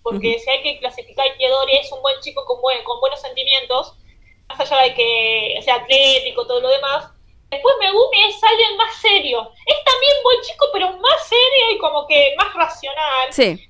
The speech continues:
Speaker 1: Mientras que Novara es todo lo, es como de alguna manera, es un poco y un poco, pero al mismo tiempo es como,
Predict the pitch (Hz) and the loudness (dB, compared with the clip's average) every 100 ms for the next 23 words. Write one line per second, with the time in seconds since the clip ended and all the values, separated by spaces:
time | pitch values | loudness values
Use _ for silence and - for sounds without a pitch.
0 | - 370 392 370 349 370 440 523 466 392 | -8 -4 -4 -4 -2 2 4 4 4 0
1 | - - 494 440 302 - 466 427 311 311 | -2 -2 0 0 -2 -2 -4 -2 -2 -4
2 | 392 381 330 339 381 415 - - _ _ | -4 -4 -4 0 2 2 0 -18 _ _
3 | 523 - 494 - 480 - 427 370 - 440 | -4 -2 -2 0 0 2 0 0 -6 -6
4 | - 466 415 320 311 403 480 480 381 - | 0 0 0 -2 -4 -4 -4 -4 -4 -4
5 | 392 480 480 440 427 302 339 - 466 466 | -4 -4 -6 0 2 2 -2 0 0 4
6 | 427 330 294 - | 4 4 0 -6